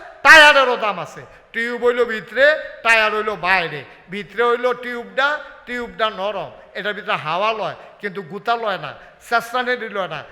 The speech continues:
হাত ব্রেক লয় না, পাত্তরের ঘষা লয় না, কাদার গুতা লয় না, মাটির চাক্কা ঘষা খাইতে পারে না। তা এই এর লাগিয়া টিউবটারে দিয়েছে ভিতরে, টায়ারটারে বাইরে। টিউবটা নরম, টায়ারটা কি নরম না শক্ত? এটা হাত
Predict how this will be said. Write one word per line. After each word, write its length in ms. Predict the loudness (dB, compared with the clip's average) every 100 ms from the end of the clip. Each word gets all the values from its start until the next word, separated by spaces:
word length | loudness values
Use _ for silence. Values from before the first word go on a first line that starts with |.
| -18
হাত 260 | -2 2 2 0
ব্রেক 220 | -6 -4 -4 -4
লয় 180 | -4 -4
না, 180 | -8 -10 -10 0
পাত্তরের 520 | 0 0 -4 -4 -4
ঘষা 320 | -6 -8 -8
লয় 180 | -4 -4
না, 160 | -6 -10 -16 2
কাদার 380 | 4 6 4 2
গুতা 340 | -4 -8 -8
লয় 220 | -4 -6
না, 160 | -6 -10 -14 -6
মাটির 260 | -4 -4 -2
চাক্কা 220 | -4 -4
ঘষা 320 | -6 -6 -6 -8
খাইতে 200 | -8 -6
পারে 260 | -6 -6
না। 140 | -8 -12 -16 -20 -6
তা 120 | -4
এই 160 | -4 -8
এর 220 | -6 -6
লাগিয়া 300 | -6 -8 -10
টিউবটারে 480 | -8 -14 -10 -8 -8
দিয়েছে 280 | -12 -14
ভিতরে, 640 | -14 -16 -4 -2 -2 -6 -8
টায়ারটারে 580 | 0 2 2 -4 -4 -4
বাইরে। 380 | -4 -6 -8 -12 -16 -20 -14
টিউবটা 480 | -6 -6 -6 -2 -2
নরম, 400 | -2 -4 -2 -4 -6 -16 -8
টায়ারটা 400 | -2 -2 -2 -6
কি 120 | -10
নরম 300 | -10 -10 -10
না 120 | -10
শক্ত? 500 | -12 -12 -10 -8 -8 -10 -18 -18 -16 -12 -10 -12 -14 -10
এটা 280 | -4 -2 0
হাত 220 | 0